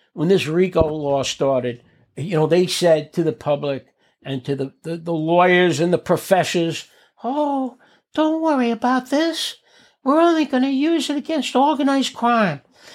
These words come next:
As if that was okay. It's not okay. It's not okay to treat one group of people differently than another group of people.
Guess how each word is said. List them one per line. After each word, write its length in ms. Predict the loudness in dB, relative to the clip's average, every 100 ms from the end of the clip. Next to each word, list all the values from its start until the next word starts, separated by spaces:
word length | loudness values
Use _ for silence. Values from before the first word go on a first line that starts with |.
| -20 0
As 240 | 0 2
if 380 | 0 0 -10 -4
that 300 | 0 2 2
was 220 | 0 0
okay. 520 | 2 2 0 -6 -6 -12 -18 -4
It's 260 | -4 0
not 280 | 2 4 4
okay. 680 | 2 2 0 0 0 -2 -8 _ _ -6
It's 220 | -6 0
not 200 | 0 2
okay 460 | 2 0 0 2 2
to 80 | -6
treat 580 | _ -6 -2 -2 -6
one 340 | -8 -2 0 -2
group 340 | -4 -4 -4
of 180 | -14 -12
people 520 | -6 -6 -6 -12 -20 _ _ _ _
differently 540 | 2 2 -2 -2 -2
than 220 | 0 0
another 340 | 2 2 2 2
group 300 | 0 -4 -6
of 160 | -18
people. 420 | -10 -10 -10 _